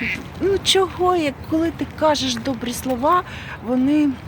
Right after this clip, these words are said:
як ліцемірство. Це треба, знаєте, це слово дорогеньке, воно, знаєте, коли,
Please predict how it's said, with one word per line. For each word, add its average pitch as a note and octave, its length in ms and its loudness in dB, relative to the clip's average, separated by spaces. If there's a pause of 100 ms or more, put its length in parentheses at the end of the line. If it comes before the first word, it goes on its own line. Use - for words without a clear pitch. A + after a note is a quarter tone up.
(1040)
як C4 200 4
ліцемірство. C4+ 880 2 (920)
Це D#4 120 -2
треба, F4 400 2
знаєте, C#4+ 1040 2
це E4 220 0
слово E4+ 680 2 (300)
дорогеньке, D4 880 2 (520)
воно, D4+ 380 4
знаєте, F4 460 2 (100)
коли, C#4 460 4